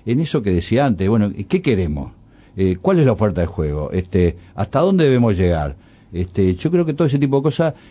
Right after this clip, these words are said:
y se habla poco de juego, porque bueno,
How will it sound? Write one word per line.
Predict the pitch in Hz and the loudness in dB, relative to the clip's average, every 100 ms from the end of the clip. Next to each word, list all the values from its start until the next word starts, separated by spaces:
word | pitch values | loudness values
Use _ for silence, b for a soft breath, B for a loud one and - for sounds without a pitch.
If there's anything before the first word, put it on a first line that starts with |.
| B | B
y | 131 131 | -2 0
se | 175 | 0
habla | 196 175 | 2 2
poco | 196 180 107 | 2 2 0
de | 98 | 0
juego, | 117 113 123 143 b b b b b - | 2 2 2 -2 b b b b b -4
porque | 98 117 | -2 2
bueno, | 123 139 127 135 | 2 4 2 0